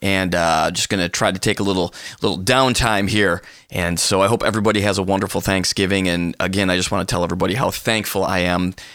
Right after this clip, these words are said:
uh, that you listen to this podcast. It's really, really amazing. And, uh, it's a joy to do each week. So thank you so much for doing that. I'll also hopefully have my website. I will, that is on my list to update with the new merch. Um, I've got more hats now available, the mandolin hats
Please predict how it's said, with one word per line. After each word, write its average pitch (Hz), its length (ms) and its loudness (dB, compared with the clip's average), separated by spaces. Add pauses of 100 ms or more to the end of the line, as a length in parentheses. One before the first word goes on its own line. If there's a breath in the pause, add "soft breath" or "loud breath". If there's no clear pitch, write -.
(160 loud breath)
uh, 95 140 0
that 98 140 0
you 101 80 2
listen 104 240 0
to 101 40 2
this 101 140 0
podcast. 101 640 -2
It's 92 160 -4
really, 101 260 2
really 98 300 4
amazing. 95 580 2 (340 loud breath)
And, - 240 -4
uh, - 180 -2
it's - 120 -4
a 90 60 -2
joy 92 260 2
to 90 140 -4
do 87 240 0
each 90 260 -2
week. - 380 -2 (180 loud breath)
So - 160 -2
thank 165 380 0
you 80 240 -2 (180 soft breath)
so - 300 2
much 101 180 0
for - 80 -2
doing 104 320 4
that. 117 260 2 (200)
I'll 110 100 4
also 127 280 4
hopefully 117 280 0
have 113 120 0
my 92 100 2
website. 110 600 4
I 98 100 2
will, 104 320 4
that 104 200 2
is 95 120 2
on 90 100 2
my 87 80 2
list 90 320 2
to - 120 0
update 95 360 2
with 95 180 0
the 90 80 0
new 117 280 6
merch. 127 540 2 (440 loud breath)
Um, 90 180 0
I've 87 120 -2
got 95 180 0
more 101 320 4
hats 104 400 0
now 92 240 2
available, 101 500 2
the 98 100 2
mandolin 90 560 2
hats - 540 0